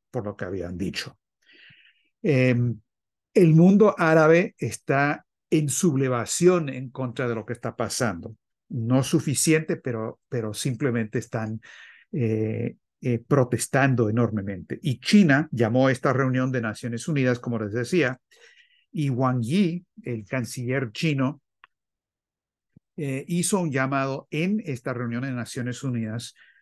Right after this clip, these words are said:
dijo, pidió, convocó a una conferencia de paz más autorizada, inclusiva y orientada a los resultados lo antes posible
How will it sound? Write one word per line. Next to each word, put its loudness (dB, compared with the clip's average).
dijo, -2
pidió, 0
convocó 0
a -2
una -2
conferencia -4
de -2
paz -4
más -6
autorizada, -6
inclusiva -2
y 0
orientada 2
a 4
los 2
resultados -4
lo 2
antes 0
posible -6